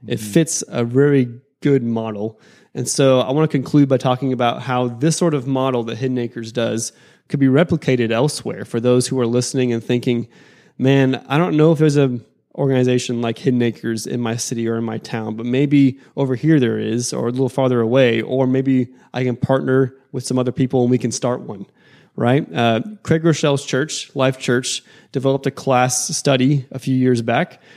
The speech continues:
Speaker 1: that produced a book along with resources, and it's all called When Helping Hurts. So the basic premise is that isolated mission trips, um, that are short-term, uh, can often cause more detriment and dependence for the people who are there long-term,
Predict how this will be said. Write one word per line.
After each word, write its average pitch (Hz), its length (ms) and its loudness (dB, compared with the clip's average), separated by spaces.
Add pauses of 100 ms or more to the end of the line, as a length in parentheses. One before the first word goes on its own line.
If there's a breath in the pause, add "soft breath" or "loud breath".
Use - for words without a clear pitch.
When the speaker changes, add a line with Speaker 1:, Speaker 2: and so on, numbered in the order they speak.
(100)
Speaker 1:
that 127 140 -6
produced 127 340 0
a 120 40 -2
book 135 460 0
along 123 420 0
with 117 160 -2
resources, 135 720 -2
and 123 120 0
it's 117 100 -4
all 123 180 4
called 123 400 0
When 117 140 0
Helping 117 400 -2
Hurts. - 460 -8 (420 soft breath)
So 139 140 -2
the 127 200 -2
basic 151 460 2
premise 139 400 2
is 123 140 0
that 123 240 2
isolated 147 580 0
mission 127 300 0
trips, - 580 -6 (560 soft breath)
um, 117 320 -2
that 117 140 -2
are 117 80 -4
short-term, 143 840 2 (360 soft breath)
uh, 120 400 0
can 127 160 -2
often 131 480 0
cause 127 360 0
more 131 280 2
detriment 120 760 0
and 120 140 -2
dependence 139 720 0
for 139 80 -6
the 117 80 -2
people 143 360 0
who 123 140 -2
are 110 140 -2
there 120 340 2
long-term, 110 640 -6